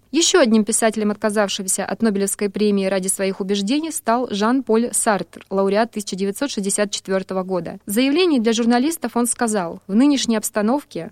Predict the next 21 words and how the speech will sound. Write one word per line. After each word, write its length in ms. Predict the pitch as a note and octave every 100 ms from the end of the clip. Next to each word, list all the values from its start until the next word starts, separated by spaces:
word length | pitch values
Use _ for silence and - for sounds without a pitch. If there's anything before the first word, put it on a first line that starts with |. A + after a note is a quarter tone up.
| _
Нобелевская 560 | G3+ G#3 G#3 - G#3 G3+
премия 360 | G#3+ C4 B3
на 140 | G#3+ G3+
деле 220 | A#3+ B3
представляет 580 | G3+ - G#3+ A3+ A#3+ A#3+
собой 280 | G3+ A3
награду, 540 | G#3+ G3 A3+ C4+ G#3 F#3+
предназначенную 680 | B3 C4 C#4 D4+ D#4 C#4 C4
для 120 | A#3+
писателей 520 | B3 - C4+ B3+ B3
с 100 | A3+
Запада 420 | C#4 B3 G3 E3+
или 200 | - G3+
мятежников 720 | A3+ A#3 - A3+ F#3 F3+ E3+ E3
с 100 | G3+
Востока». 580 | G#3 - F#3 E3+ E3+ F3+ _ _ _
Например, 440 | A3+ B3 C#4 F4 C#4
не 140 | C#4
был 140 | C4+
награждён 560 | A3 G3 G#3 G3+ B3 C4
Неруда, 500 | G#3 F#3+ F#3+ F#3